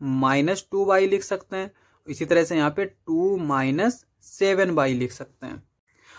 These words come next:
और हमारा क्या आ सकता है, यहाँ पे y upon टू प्लस सेवन लिख सकते हैं, y upon सेवन प्लस टू लिख सकते हैं, y upon टू माइनस सेवन लिख सकते हैं, और y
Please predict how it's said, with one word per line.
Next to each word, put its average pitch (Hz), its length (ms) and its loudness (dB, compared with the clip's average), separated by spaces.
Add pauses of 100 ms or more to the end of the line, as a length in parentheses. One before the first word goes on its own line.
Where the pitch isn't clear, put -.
(140)
और 165 200 6
हमारा 208 240 4
क्या 208 220 2
आ 208 80 6
सकता 208 380 -4
है, 214 80 2
यहाँ 202 260 0
पे 220 80 -2
y 151 600 2 (120)
upon 165 480 -2 (140)
टू 196 360 0 (320)
प्लस 151 300 2
सेवन 185 400 0
लिख 190 220 -2
सकते - 360 -6
हैं, 220 160 -4 (540)
y 139 640 0
upon 156 400 -2
सेवन 165 680 0 (440)
प्लस 147 400 -2
टू 202 120 0
लिख 196 140 0
सकते 208 360 -6
हैं, 240 160 -2 (360)
y 143 440 2 (120)
upon 160 380 0 (100)
टू 185 320 -2 (140)
माइनस 127 640 0
सेवन 208 260 2
लिख 208 180 0
सकते - 380 -6
हैं, 254 220 -2 (420)
और 143 540 2 (140)
y 135 580 0